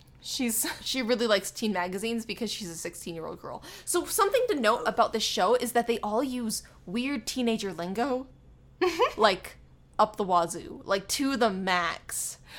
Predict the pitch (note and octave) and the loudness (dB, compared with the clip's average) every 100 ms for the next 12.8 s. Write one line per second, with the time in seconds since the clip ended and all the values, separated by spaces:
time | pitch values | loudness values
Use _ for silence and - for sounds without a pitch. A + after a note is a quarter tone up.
0 | - B3+ B3+ A3+ G3 F#3 - - - - | -8 0 2 2 -2 -6 -14 -20 -18 -8
1 | A#3+ A3+ G#3+ G3 F3+ - - - F3+ A#3 | -4 0 2 0 -2 -8 -20 -18 2 4
2 | G3 G3 F#3+ - - - B3 G3 E3+ - | 4 0 -4 -8 -10 2 4 4 -2 -12
3 | - - - A3 A3+ F#3 F3 E3 D#3 - | -16 -14 0 0 2 -2 -4 -6 -10 -12
4 | - - - - - - - F3 F3 - | -16 -20 -20 -20 -20 -18 -12 -12 -12 -14
5 | F3+ - - - G4 - B3+ - - - | -16 -16 -18 -16 -16 -6 -6 -6 -14 -16
6 | D4 - - - - - - F#3 D#3+ C#3+ | -16 -16 -20 -20 -20 -20 -14 -4 -4 -4
7 | - - - - F3+ G3+ E3 E3 C#2 - | -18 -20 -20 -16 -6 -4 -2 -6 -8 -18
8 | - - - - A3+ G#3 G#3+ A3+ F#3+ A#3 | -20 -20 -10 0 2 2 -2 -2 0 0
9 | - - - - - - - F#3+ F3+ F3 | -4 -10 -10 -10 -12 -20 -14 -10 -8 0
10 | G3+ F#3+ F3+ - - - G#3+ A3 A#3 F#3+ | 2 2 0 -4 -18 -10 -6 -2 2 0
11 | - G#3 F3 F3+ A3 - - B3 B3 C#4 | 0 -8 -6 -6 -8 -8 -6 -6 -6 -12
12 | - - - C4 A#3 A#3 G#3 | -12 -12 -6 -6 0 2 2